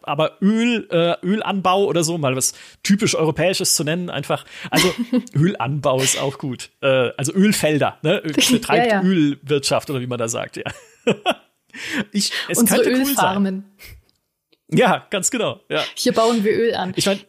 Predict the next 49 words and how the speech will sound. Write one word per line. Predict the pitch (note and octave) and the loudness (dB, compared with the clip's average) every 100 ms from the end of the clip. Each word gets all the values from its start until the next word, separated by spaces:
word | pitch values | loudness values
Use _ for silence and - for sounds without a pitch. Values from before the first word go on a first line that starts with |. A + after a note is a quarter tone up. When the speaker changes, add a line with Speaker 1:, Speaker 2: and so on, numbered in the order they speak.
| - | -8
Speaker 1:
ja, | F3+ F3 | 0 2
mit | F#3+ - | 2 0
Cities | G#3 A#3+ | -2 -2
in | F#3 C3+ | -2 0
Motion | C3+ G#3 B3 | 2 0 -2
sind | F3+ D#3 | -4 -4
sie | |
ja | E3+ | -4
in | D#3 | -2
so | D#3+ | -2
eine | C#3+ | -2
ähnliche | F3 A3 F#3+ E3 | -2 -4 -4 -4
Richtung | F3 F#3+ D3+ | -4 -4 -4
auch | C#3+ D#3+ - | -4 -6 -12
gegangen, | C3 - E3+ G#3+ D#3+ G#3 | -6 0 2 0 -2 -2
äh, | - C#3 C3+ | 2 4 2
beziehungsweise, | C3 - C#3 C#3+ C3 - | 0 -2 0 0 0 -4
glaub | C3+ C3+ C#3 | -4 -2 -2
ich, | D#3+ | -2
in | |
eine | C#3 | -2
Multiplayer-Richtung. | C#3+ D#3 - C#3 C3+ D#3 G3 F3+ | -2 -4 0 0 0 -2 -4 2
Aber | E3+ | 2
wie | E3+ | 4
gesagt, | E3+ D#3+ | 2 0
ich, | - | -4
ich, | - - - _ - | -10 -16 -18 _ -16
ich | - | -4
glaube, | D#3 G#3 G#3+ | 2 2 2
sie | F#3 | 0
würden | F3+ F#3+ F3+ | 0 0 0
dafür | D3+ E3+ G3 - G3+ F#3+ F#3 - - _ D3+ | -2 -2 -2 -2 2 2 0 -4 -20 _ -2
den, | D3+ C#3+ | 0 0
den | C#3 C#3 C3 | -2 -4 -4
Kern | - D3+ F#3 G#3+ | -2 0 2 2
des | E3+ - | 0 -2
Spiels | - D3 F3 F3+ - | -2 0 0 2 0
nicht | D3 - | -2 -6
gefährden. | C3 C#3+ F#3+ A#3+ | -4 0 0 0
Also | F3 C3 | -4 -2
erstmal | D3 - D#3 | -2 -2 -2
muss | C#3 | -2
das | - | -4
Kerngameplay | D3 E3+ F3+ E3+ - E3 | -2 -2 -2 -4 0 0
rund | C#3+ E3+ F#3+ | 0 0 0
sein | F#3 E3 E3 | 0 0 -2
und | C#3 | -6
gut | C3+ E3 | -8 -6
funktionieren. | D#3+ C#3 D#3 C#3+ D3 | -6 -4 -4 -2 -4